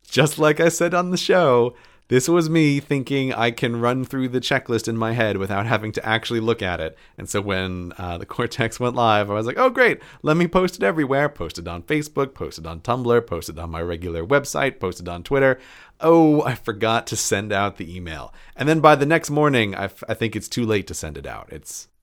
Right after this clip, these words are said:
it's done. I, I feel it's too much of a burden to send out seventy-five thousand emails to people about a thing that was supposed to happen yesterday. So that's why there's no email. Once again, I thought I could do the checklist without looking at it.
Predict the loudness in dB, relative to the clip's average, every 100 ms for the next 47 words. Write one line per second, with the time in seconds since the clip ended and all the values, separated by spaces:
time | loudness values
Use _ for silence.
0 | _ _ _ _ -14 -6 -6 -6 -10 -10
1 | -8 -8 -4 -4 0 0 0 0 0 2
2 | 4 2 0 -10 -12 -12 -10 -10 -8 -8
3 | -10 -12 -10 -8 -8 -8 -10 -10 -12 -14
4 | -14 -16 -18 -20 -20 -18 -18 -14 -16 -16
5 | -14 -14 -14 -20 _ _ _ -10 -10 -12
6 | -12 -12 -12 -12 -12 -16 -16 -16 -16 -18
7 | -6 -2 0 2 2 2 2 -2 -4 -6
8 | -10 -10 -12 -16 -20 -20 _ -6 -6 -6
9 | -2 0 0 -2 -4 -8 -14 _ -20 _
10 | _ -8 -4 0 0 -2 -4 -4 -4 -6
11 | -4 -6 -4 -4 -6 -6 -14 -16 -16 -18